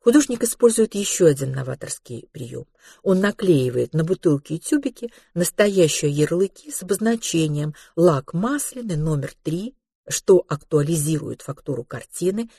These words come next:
и делает её предметной и осязаемой. Городскими пейзажами увлекается и Аристарх Лентулов. В картине "Москва", написанной в тысяча девятьсот тринадцатом году,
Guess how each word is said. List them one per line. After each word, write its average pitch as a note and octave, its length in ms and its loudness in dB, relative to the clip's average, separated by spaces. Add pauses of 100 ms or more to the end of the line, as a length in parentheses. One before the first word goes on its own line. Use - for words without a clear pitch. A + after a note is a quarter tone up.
и D3 120 -4
делает B2+ 420 -4
её C#3 140 -10
предметной C#3 680 -6
и - 160 -10
осязаемой. B2+ 840 -12 (1500)
Городскими B3 600 4
пейзажами C4+ 680 2
увлекается G3 760 0
и F3 180 2
Аристарх E3 680 -4
Лентулов. - 720 -10 (560)
В - 80 -18
картине F3 400 4
"Москва", G#3+ 580 0
написанной D#3 540 -2
в - 80 -8
тысяча - 400 -4
девятьсот C#3+ 400 -4
тринадцатом C3 680 -4
году, C3 420 -4